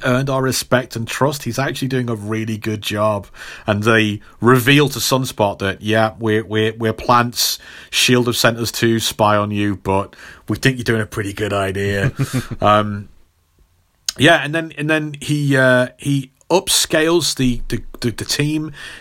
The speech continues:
Speaker 1: It goes, it becomes the American intelligence mechanics, and they kind of get folded into the U S government. And Sun-, Sunspot then starts to lead the U S Avengers, um,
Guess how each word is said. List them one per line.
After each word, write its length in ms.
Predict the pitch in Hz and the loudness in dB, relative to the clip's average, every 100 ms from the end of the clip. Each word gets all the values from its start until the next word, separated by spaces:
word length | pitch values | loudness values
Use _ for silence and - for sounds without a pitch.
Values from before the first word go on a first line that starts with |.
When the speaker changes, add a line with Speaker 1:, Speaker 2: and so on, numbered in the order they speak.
| - | -8
Speaker 1:
It 220 | 113 139 | -6 0
goes, 440 | 135 131 123 - - | 2 4 2 -2 -8
it 140 | 135 120 | -10 -6
becomes 360 | 117 143 135 | 0 2 2
the 100 | 117 | 2
American 580 | 113 117 131 139 143 127 | 2 4 4 4 0 -4
intelligence 720 | 120 113 143 151 139 151 - | -4 -2 0 0 0 -4 -4
mechanics, 480 | 143 143 147 143 143 | -6 -2 -2 -2 -4
and 40 | 113 | -4
they 60 | - | -2
kind 140 | 113 | -2
of 80 | 107 | -4
get 120 | - | -8
folded 440 | - 135 131 123 | -2 2 2 2
into 400 | 120 117 117 107 - - - - | -2 0 0 -2 -4 -16 -20 -6
the 80 | 110 | 0
U 160 | 113 | 2
S 140 | 107 - | 2 0
government. 580 | - 131 139 139 143 - - - - | 2 2 2 0 0 -8 -20 -10 -2
And 160 | 117 | 0
Sun-, 220 | - 139 | 2 0
Sunspot 760 | 131 - - - 139 131 - 123 | 0 -4 -6 -2 0 0 0 0
then 160 | 120 | 0
starts 340 | 120 - 120 - | 0 2 0 0
to 100 | 113 | -2
lead 260 | 113 117 110 | 0 0 -2
the 80 | 113 | -4
U 320 | 110 143 127 | 0 2 2
S 220 | 113 - | 0 -4
Avengers, 800 | 117 104 123 143 104 87 - - - - - - - - | -4 0 2 2 -2 -4 -4 -6 -8 -18 -16 -16 -16 -6
um, 500 | 98 95 95 95 104 | -2 0 -2 -6 -8